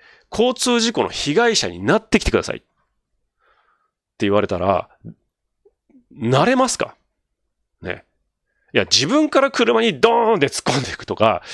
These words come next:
それは被害者という当たり屋になっちゃうから、そういうのじゃないよ。普通にルールを守っていて、普通にし-、交通社会で、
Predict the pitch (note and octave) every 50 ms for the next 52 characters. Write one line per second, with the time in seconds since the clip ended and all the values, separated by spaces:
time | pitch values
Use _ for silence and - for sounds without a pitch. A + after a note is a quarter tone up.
0 | - - - - - - - - - F#3 A#3+ C#4 C#4 C4+ - - G3 F3 A#3+ B3
1 | F#3 - - A2 - G2+ G2 F#2+ F2 F#2 G2 F#2+ - D3+ D#3 D#3+ D#3 D3+ D3+ D3
2 | D3 - G2 F#2 - F2+ E2+ F2+ F#2 F2+ - - - - - - - - - B3
3 | D4 D4+ D4+ E3+ A2+ F2 F#2 F2+ G2 G#2+ F#2+ F2+ G2 G#2 - _ _ _ - -
4 | - - - - - - - - - - D#3+ D3+ D3+ F3+ A3+ A#3+ F#3+ F#3 G#3 G3+
5 | F#3+ D#3+ A#2+ G#2 G2 F#2+ F#2 F#2+ G2 G2 - - F#2 F2+ F2+ - - B2 - -
6 | - - - D3 C#3 D#3+ G3+ A#3 G#3+ D3+ - C3 - _ _ - C#3+ B2+ - C3
7 | B2 A#2 - - B2 A#2+ - - A#2 - - G2+ F2+ F#2 F#2+ F2+ -